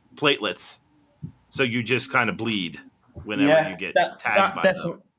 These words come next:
Speaker 2: that definitely happens.
Speaker 1: <laughs>
Speaker 2: So
Speaker 1: Yep, that definitely happened. <laughs> Okay.
Speaker 2: I, I bled and bled and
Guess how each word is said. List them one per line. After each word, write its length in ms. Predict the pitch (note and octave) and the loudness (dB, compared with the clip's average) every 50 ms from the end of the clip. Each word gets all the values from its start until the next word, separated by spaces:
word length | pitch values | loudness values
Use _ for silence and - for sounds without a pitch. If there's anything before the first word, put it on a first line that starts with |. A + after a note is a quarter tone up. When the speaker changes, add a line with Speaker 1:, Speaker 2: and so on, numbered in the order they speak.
| _ _ _ _ - | _ _ _ _ 2
Speaker 2:
that 200 | E3+ E3 - - | 2 2 2 2
definitely 420 | - D3+ C3+ - - A2+ - G2 A2 | -2 -4 -4 -4 -8 -14 -14 -12 -8
happens. 880 | - - - C#4+ C#4+ - - - F#3 - A#3+ - - C4 A3+ - F#4 - - E4+ | -6 -4 -2 -2 -2 -2 0 -2 0 0 0 0 0 0 0 -2 -8 -8 -8 -10
Speaker 1:
<laughs> 60 | - - | -12 -12
Speaker 2:
So 160 | - - D#4+ - - - - - - - G#4+ G4+ - G4+ G4 - - - B3 | -8 -4 -2 -2 0 2 0 0 2 0 0 0 2 0 -2 -2 -2 0 2
Speaker 1:
Yep, 180 | G3 A3+ A3+ - | 2 2 2 0
that 160 | D#3+ D3 B2+ | -2 -2 -2
definitely 320 | B2 C3 C3 A#2 - D#3 C3+ - | -2 -4 -4 -2 -2 -4 -2 0
happened. 300 | D3+ - - - E3+ - | -2 -2 -2 -6 -8 -6
<laughs> 40 | - | -6
Okay. 260 | - G#2+ G#2+ - - - - _ _ - - - | -8 -8 -8 -10 -12 -12 -14 _ _ -18 -8 -2
Speaker 2:
I, 160 | B2+ C#3 D3 - - | 0 0 2 2 2
I 140 | C#3+ D3+ D3 | 2 2 2
bled 420 | A#2+ G#2+ C3+ C#3+ C#3+ C#3 C#3 B2 | 2 2 4 4 4 4 4 2
and 160 | B2 A#2+ A#2 | -2 -6 -4
bled 340 | A2+ A#2+ A#2+ A#2+ A#2 A2+ A2 | -2 -2 0 0 0 0 -2
and 260 | G#2 G2 G2 G#2+ G#2 | -4 -8 -10 -10 -12